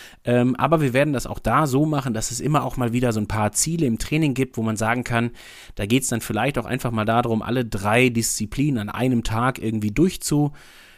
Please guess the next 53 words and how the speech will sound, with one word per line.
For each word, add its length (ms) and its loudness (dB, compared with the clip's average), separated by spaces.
durchzustehen, 720 2
wenn 100 2
man 120 0
so 100 0
möchte, 320 -2
oder 140 -4
durchzumachen. 840 0
Ähm, 420 2
und 160 -6
dann 120 2
ist 120 -4
das 120 0
am 80 0
Ende 200 0
auch 220 4
quasi 300 2
ein 40 2
Triathlon 460 2
gewesen, 320 2
zwar 180 -4
kein 220 0
offizieller, 640 0
wo 100 0
es 80 -2
hinterher 300 -2
eine 120 -2
Teilnehmerurkunde 800 0
für 140 -2
gibt 200 -2
oder 160 0
so, 240 4
aber 200 2
man 200 2
weiß 220 0
für 100 0
sich, 360 0
ich 120 -2
hab's 160 0
mal 100 -2
geschafft, 420 0
Schwimmen, 280 0
Radfahren 360 -2
und 100 -4
Laufen 340 0
an 80 -6
einem 180 -4
Tag 240 -2
miteinander 460 -2
zu 100 -8
verbinden 500 0
und 200 -10
ich, 180 -14
ähm, 380 -4